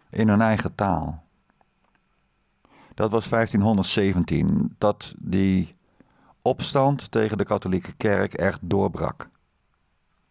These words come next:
Die was er, eh, met Jan Hus al begonnen. Dus in de vijftien zeventien is het begin van de zestiende eeuw. In de, in de eeuw va-, daarvoor, de vijftiende eeuw, had je in Tsjechië Jan Hus. Jan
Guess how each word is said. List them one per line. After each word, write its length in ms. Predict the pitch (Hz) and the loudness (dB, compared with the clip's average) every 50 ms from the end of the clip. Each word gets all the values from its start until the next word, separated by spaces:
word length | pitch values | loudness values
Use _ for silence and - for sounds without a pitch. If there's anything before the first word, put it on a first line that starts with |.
| _ _ | _ _
Die 140 | - 104 110 | -2 0 2
was 240 | 120 131 - - - | 2 0 -2 -2 -4
er, 440 | 117 113 95 87 90 104 104 95 | -2 -2 0 0 0 2 0 0
eh, 80 | 87 - | 0 2
met 220 | - 120 120 117 | 2 0 0 0
Jan 180 | 101 123 117 113 | 2 0 2 2
Hus 260 | 107 131 143 143 - | 2 0 0 0 0
al 120 | - 87 85 | -2 -2 -2
begonnen. 440 | - - - - 87 80 80 82 | -4 -4 -2 0 2 2 2 2
Dus 120 | 87 95 98 | 2 2 2
in 220 | 107 101 101 101 | 2 4 4 4
de 280 | 95 98 98 98 95 92 - - - - - - - - _ _ | 4 4 2 2 0 -2 -8 -18 -20 -20 -20 -20 -20 -20 _ _
vijftien 380 | - - 104 101 101 - 101 | -6 -2 -2 -2 0 -2 -2
zeventien 500 | 95 - 107 101 107 104 113 110 120 117 | 0 2 2 2 2 2 0 0 2 2
is 100 | 113 104 | 2 2
het 100 | 98 92 | 0 -2
begin 300 | 85 95 - 107 98 95 | -4 -2 -2 0 0 0
van 120 | 87 98 90 | 2 0 0
de 60 | 85 | 0
zestiende 580 | 80 - 95 87 - - 90 85 85 73 80 101 | 0 -2 -2 -4 -2 -2 0 0 2 2 2 2
eeuw. 200 | 110 120 123 120 - - - - - - - | 2 0 -2 -4 -8 -18 -20 -20 -20 -12 -6
In 400 | 90 90 98 101 101 101 101 98 | -2 0 2 2 2 4 2 2
de, 260 | 90 92 87 - - - - | 2 2 0 0 -2 -6 -4
in 140 | - 110 | -2 0
de 140 | 101 - - | 0 0 2
eeuw 180 | 104 104 98 95 | 2 2 2 0
va-, 180 | - - 85 82 | 0 -2 -4 -2
daarvoor, 640 | 87 87 85 87 90 - 92 98 98 101 113 127 139 | 0 0 0 0 0 0 0 2 2 4 4 2 2
de 80 | 127 101 | 0 -2
vijftiende 640 | 87 - 90 90 92 - - 104 104 101 - 110 | -2 -2 -2 -2 -2 -2 0 0 2 2 2 2
eeuw, 160 | 113 120 123 123 | 2 2 2 2
had 220 | 117 110 107 - | 0 0 -2 -2
je 140 | - 107 - | -2 -2 0
in 240 | - 98 101 98 - | 0 0 0 0 -2
Tsjechië 560 | - - 82 82 - - 107 98 101 107 - | 0 -2 -2 -2 0 0 0 2 2 0 -2
Jan 380 | - - - 98 98 95 92 90 | -4 -4 -2 0 0 0 0 0
Hus. 480 | 87 117 110 85 - - - - - _ _ _ _ _ _ - _ _ _ _ _ _ _ _ _ _ | 0 0 -2 -2 -4 -8 -12 -14 -16 _ _ _ _ _ _ -20 _ _ _ _ _ _ _ _ _ _
Jan 460 | - 95 95 98 92 95 95 92 - | -2 0 0 2 2 2 0 -2 -4